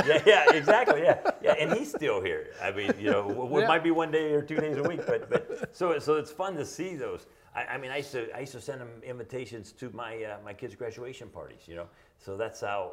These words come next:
Speaker 1: how the relationships have gone, you know. And it's, I mean, that's, that's the thing. Even with my subcontractors now,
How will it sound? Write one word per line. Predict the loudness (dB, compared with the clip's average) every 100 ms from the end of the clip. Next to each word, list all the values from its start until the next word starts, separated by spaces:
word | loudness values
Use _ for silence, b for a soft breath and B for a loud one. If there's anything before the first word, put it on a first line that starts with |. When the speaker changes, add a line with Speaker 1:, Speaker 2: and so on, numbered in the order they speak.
| -12
Speaker 1:
how | -10 -6
the | -6
relationships | -2 -2 -4 -8 -10 -12 -10
have | -8 -8 -6
gone, | -4 -4 -6 -10
you | -8
know. | -6
And | -4
it's, | -6 -8
I | -10
mean, | -6
that's, | -4 -4 -8 b b 0
that's | 0 0
the | -4
thing. | -2 -2
Even | -2 -2 -2
with | -2
my | -2
subcontractors | 0 0 -2 -2 -2 -4 -6
now, | -4 -4